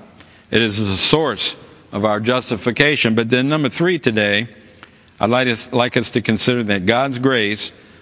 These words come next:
is the source of our faith. It is the source of our faith. Paul writes in Ephesians chapter two, verses eight and nine, "For by grace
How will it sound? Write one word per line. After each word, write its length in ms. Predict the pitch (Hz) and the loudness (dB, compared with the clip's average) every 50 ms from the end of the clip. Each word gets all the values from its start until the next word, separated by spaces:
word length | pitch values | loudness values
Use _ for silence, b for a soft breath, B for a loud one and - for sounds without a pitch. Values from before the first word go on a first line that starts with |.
| B B | B B
is 180 | 117 104 95 | -4 -4 -4
the 100 | - 104 | -2 -2
source 600 | 92 - - 131 120 120 113 107 - - - - - - - - | -2 -2 0 0 0 -2 -2 -4 -8 -16 -18 -20 -20 -20 -14 -6
of 160 | - 101 90 95 | -4 -4 -2 0
our 160 | 95 90 90 | -2 -2 -2
faith. 480 | - - 101 80 69 65 - - - - - - _ _ - - _ _ _ _ _ _ _ _ _ _ _ _ _ _ _ _ _ _ _ _ _ - - _ - - - _ - _ _ _ _ _ - _ - _ _ _ _ - b b b b b b b b b b b | -4 -4 -2 -2 -4 -6 -12 -18 -20 -20 -20 -20 _ _ -20 -20 _ _ _ _ _ _ _ _ _ _ _ _ _ _ _ _ _ _ _ _ _ -20 -20 _ -20 -20 -20 _ -20 _ _ _ _ _ -20 _ -20 _ _ _ _ -20 b b b b b b b b b b b
It 120 | - 104 107 | -4 0 0
is 160 | 107 101 90 | 0 -2 0
the 140 | 104 98 90 | -2 -2 0
source 800 | - - - 143 147 143 110 92 92 104 - - - - - - - - - _ _ _ _ - _ _ _ _ _ _ _ _ _ _ _ - - | 0 0 0 0 0 0 -2 -2 -4 -4 -6 -6 -6 -8 -10 -16 -20 -20 -20 _ _ _ _ -20 _ _ _ _ _ _ _ _ _ _ _ -14 -10
of 140 | 87 87 | -6 -4
our 180 | 92 90 87 87 | -2 -2 -2 -2
faith. 560 | 80 - - 127 113 87 71 - - - - - - - - _ _ _ _ _ _ _ _ _ _ _ _ _ _ _ _ _ _ _ _ _ _ _ _ _ _ _ _ _ _ _ _ _ _ _ _ _ b b b b b b b b b b b b b _ _ _ _ _ | -4 -2 -2 -2 -2 -2 -6 -12 -20 -20 -20 -20 -20 -20 -20 _ _ _ _ _ _ _ _ _ _ _ _ _ _ _ _ _ _ _ _ _ _ _ _ _ _ _ _ _ _ _ _ _ _ _ _ _ b b b b b b b b b b b b b _ _ _ _ _
Paul 260 | - 131 156 175 160 156 | 2 2 2 2 2 0
writes 360 | 147 143 143 139 - - 120 | 0 0 0 0 0 0 0
in 80 | 117 | 2
Ephesians 520 | 113 104 - - 131 131 117 117 117 107 - | 2 2 2 2 2 2 2 0 0 -2 -2
chapter 420 | - - 120 113 110 - - 101 | 0 0 0 0 0 -4 -6 -6
two, 260 | 87 - - 131 123 | -2 0 0 0 0
verses 420 | 107 95 107 110 95 92 107 104 101 | 0 0 -2 -2 -2 -2 -2 0 0
eight 180 | 113 113 107 | 0 0 0
and 100 | 92 104 | 0 0
nine, 320 | 107 117 117 117 104 101 92 | 2 2 2 0 -2 -2 0
"For 260 | - 131 131 127 123 | 0 0 2 2 0
by 260 | 113 117 120 117 113 | 0 2 2 2 2
grace 640 | 104 98 104 117 120 135 156 180 202 214 - - - | 0 0 2 2 4 4 2 2 0 0 2 2 2